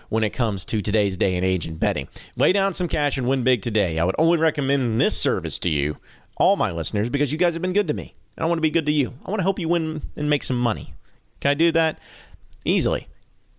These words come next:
You can do that. You gotta make your way to MyBookie. They win, or when you win, they pay. That would be pretty bad if, <laughs> if they, if they won and then you paid. But,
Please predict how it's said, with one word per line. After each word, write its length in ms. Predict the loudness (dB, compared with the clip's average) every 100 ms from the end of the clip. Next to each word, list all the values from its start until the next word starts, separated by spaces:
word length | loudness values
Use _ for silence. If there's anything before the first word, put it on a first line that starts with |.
| _
You 100 | 0
can 120 | 2
do 160 | 2 2
that. 240 | 0 -4 -10 -10 -20 _ _ _ _ _ _ -20 _ _ _ -4
You 80 |
gotta 140 | 0 2
make 160 | 0
your 120 | 0 0
way 80 |
to 80 | 0
MyBookie. 520 | 0 0 -2 -2 -6
They 200 | 0 2
win, 440 | 2 2 0 -2 -8 -4
or 80 | 0
when 160 | 2 2
you 140 | 2
win, 320 | 2 0 0
they 160 | 0 0
pay. 480 | 0 0 0 -4 -4
That 140 | 0
would 100 | 2
be 120 | 2 0
pretty 180 | 0
bad 300 | 2 2 2
if, 140 | -2 0 0 0
<laughs> 320 | -4 -2 0
if 200 | -2 -2
they, 240 | -2 -2 -4 -12 -6
if 120 | -4
they 140 | 0 0
won 380 | 2 0 0 0
and 80 |
then 80 | 2
you 140 | 2 2
paid. 340 | 0 -2 -6 -8 -14 -20 -2
But, 300 | -2 -2 -6